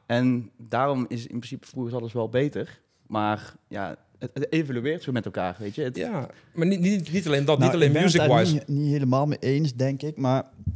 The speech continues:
Speaker 3: de muziek van nu is wel veranderd. Mensen zijn wel echt steeds meer gefocust op,
Speaker 2: Sowieso.
Speaker 3: eh, kliks, op data. Het is allemaal veel meer numeriek. En vroeger was er veel meer,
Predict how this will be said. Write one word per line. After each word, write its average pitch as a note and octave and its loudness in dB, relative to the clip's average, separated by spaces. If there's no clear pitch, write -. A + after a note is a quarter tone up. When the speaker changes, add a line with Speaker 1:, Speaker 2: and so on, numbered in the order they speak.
Speaker 3:
de B2 0
muziek B2 2
van B2+ 0
nu C3 4
is B2+ 0
wel B2+ 2
veranderd. A#2 -4
Mensen B2 -4
zijn C3 0
wel B2+ 0
echt A#2+ -4
steeds B2 0
meer B2+ 2
gefocust A2+ -2
op, A#2 4
Speaker 2:
Sowieso. A2+ 0
Speaker 3:
eh, A#2 2
kliks, B2+ 0
op A2+ -6
data. A#2 2
Het A2 -10
is B2+ -4
allemaal C3+ 0
veel C3 0
meer B2+ -2
numeriek. A#2+ 0
En A#2 -4
vroeger A#2+ -2
was A2+ 0
er G#2+ -8
veel A2+ -2
meer, A2+ -4